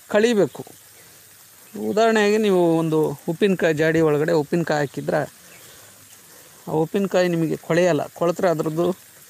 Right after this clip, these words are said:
ಸೆಲ್ಫ್ ಲೈಫ್ ಕಡಿಮೆ ಆಗ್ತದೆ. ಅದು ನಿಮಗೆ ಕಳೆತ್ರೆ ಸೆಲ್ಫ್ ಲೈಫ್ ಜಾಸ್ತಿ ಆಗುತ್ತೆ. ನಿಮಗೆ ಇದು ಹೇಳಿದ್ರಿಂದ ಅರ್ಥ ಆಗಿರ್ಬೋದು ಅನ್ಕೋತೇನೆ.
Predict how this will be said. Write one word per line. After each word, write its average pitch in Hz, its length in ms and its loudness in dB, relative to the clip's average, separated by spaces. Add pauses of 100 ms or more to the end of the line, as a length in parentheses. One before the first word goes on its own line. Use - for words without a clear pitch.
(120)
ಸೆಲ್ಫ್ 160 280 0
ಲೈಫ್ 202 200 0
ಕಡಿಮೆ 151 240 -2
ಆಗ್ತದೆ. 135 420 -8 (920)
ಅದು 190 160 0
ನಿಮಗೆ 214 300 2
ಕಳೆತ್ರೆ 196 580 0 (500)
ಸೆಲ್ಫ್ 214 260 0
ಲೈಫ್ 208 220 2
ಜಾಸ್ತಿ 165 420 0
ಆಗುತ್ತೆ. 135 460 -8 (1040)
ನಿಮಗೆ 180 360 2
ಇದು 170 160 2
ಹೇಳಿದ್ರಿಂದ 180 540 2
ಅರ್ಥ 160 240 0
ಆಗಿರ್ಬೋದು 165 400 2
ಅನ್ಕೋತೇನೆ. 147 540 -2